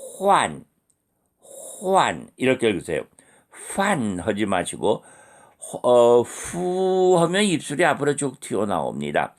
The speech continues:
호 하면 입 공간이 좀 넓어지는데 호 할 때 입 모양을 만들어 놓고 소리는 후, 후를 내는 겁니다. 보세요. 환 이러지 마시고 환, 환.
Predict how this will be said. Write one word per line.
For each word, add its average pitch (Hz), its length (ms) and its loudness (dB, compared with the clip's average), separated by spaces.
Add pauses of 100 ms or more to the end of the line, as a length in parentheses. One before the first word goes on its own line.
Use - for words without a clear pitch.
(560)
호 151 400 6
하면 156 280 0
입 120 260 -2
공간이 123 420 0
좀 131 200 0
넓어지는데 87 840 0 (580)
호 196 360 6
할 175 280 2
때 196 480 4 (180)
입 147 180 -2
모양을 131 460 4
만들어 110 480 2
놓고 151 200 0
소리는 151 500 0
후, 110 500 -8 (180)
후를 151 500 -2
내는 85 260 0
겁니다. 62 460 -2 (200)
보세요. 151 400 2 (380)
환 147 560 -2
이러지 107 300 0
마시고 90 500 -2 (480)
환, 139 400 0 (1120)
환. 170 320 2